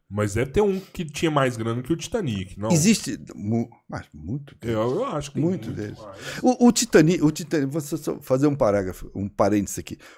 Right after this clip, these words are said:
Speaker 2: O Titanic é, é, é muito mais uma, uma, um, um, um fascínio que, que Titanic gerou do que um, um, um fato em si.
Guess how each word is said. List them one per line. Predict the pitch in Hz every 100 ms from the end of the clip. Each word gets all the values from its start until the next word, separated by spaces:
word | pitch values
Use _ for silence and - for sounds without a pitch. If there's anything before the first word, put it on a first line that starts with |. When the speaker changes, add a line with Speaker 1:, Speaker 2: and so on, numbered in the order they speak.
| -
Speaker 2:
O | 139
Titanic | 180 147 139 139 185 - - - - - - -
é, | 135 123
é, | 139 143 139 139
é |
muito | 143 139 208 226 -
mais | 175 151 139 131 123 - - -
uma, | - 135 123 -
uma, | 117 120 113 107 107 -
um, | 107 104 101 98 - - - - _ -
um, | 117 113 - _ _
um | 110 110
fascínio | - 139 - - - 208 147
que, | - 113 _ _
que | -
Titanic | 113 - - 107 107 107
gerou | 98 98 123 180 - - _ _ -
do | 131 190
que | - - 160 196 - -
um, | 160 175 170 170 -
um, | 147 151 151 156
um | 156
fato | - - 175 143 -
em | 127
si. | - - 110 -